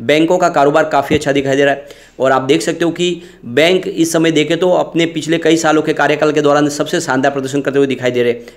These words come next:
इंडिया के banking system में काफ़ी मजबूती है और ये जो सारी बातें साबित कर रही है कि आने वाले समय banking शेयरों में और तेज़ी आ सकती है और ऐसे में जो stock नहीं दौड़े, वो बिल्कुल दौड़ेंगे। तो यस बैंक उसी में से एक शामिल है।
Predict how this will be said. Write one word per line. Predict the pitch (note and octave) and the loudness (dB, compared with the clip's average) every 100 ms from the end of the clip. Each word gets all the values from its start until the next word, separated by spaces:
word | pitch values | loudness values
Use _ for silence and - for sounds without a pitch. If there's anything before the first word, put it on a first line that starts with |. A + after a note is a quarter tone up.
| D3 | -2
इंडिया | D3+ E3+ | 2 2
के | E3+ E3 | 0 0
banking | D3 C#3+ D#3+ | 0 2 0
system | C#3+ C#3 D3+ | -2 -4 -2
में | D3+ | 0
काफ़ी | C3 B2 D3+ | -2 0 0
मजबूती | C#3+ C3 B2+ C#3 C#3 | 0 0 -2 0 0
है | B2 - - - - - | 0 -8 -20 -20 -8 0
और | E3 | 2
ये | D#3+ F3+ | 4 2
जो | F#3 | 2
सारी | F#3+ D#3 D#3+ | 2 2 2
बातें | D3 D#3 | 0 0
साबित | D3+ C3+ D3+ | 0 0 0
कर | D3 | 0
रही | C#3 | 0
है | D3 | 0
कि | D3 D#3+ | 0 0
आने | C#3+ | 2
वाले | D3+ | 0
समय | D3 D3+ | 0 -2
banking | C3 B2+ D3+ | 0 0 -4
शेयरों | C#3+ C3+ | -2 0
में | C#3+ | 0
और | D3+ - C#3+ | 0 0 0
तेज़ी | C#3+ A#2+ A#2+ | 2 -2 0
आ | A#2 | -2
सकती | A2+ A2+ - | -2 -8 -10
है | G#2 - - - | -10 -10 -20 -4
और | C3+ E3 | 2 2
ऐसे | D#3+ F3 | 2 0
में | E3+ | 0
जो | E3 E3 | 0 0
stock | D#3 D#3 | 0 0
नहीं | B2 D3+ | 0 2
दौड़े, | D3 D3 | 2 2
वो | D3 | 2
बिल्कुल | C3+ C3+ D3+ | 0 0 0
दौड़ेंगे। | B2 B2 C#3 D3 D3 - - - | 2 2 2 0 -2 -12 -18 0
तो | E3 | 2
यस | D#3 G#3 G#3+ | 4 2 2
बैंक | F#3+ F3+ | 0 0
उसी | E3+ F3+ | 0 0
में | F3+ | -2
से | F3 | -2
एक | - | -2
शामिल | C3 C#3+ D#3 | 0 2 2
है। | D#3+ | 0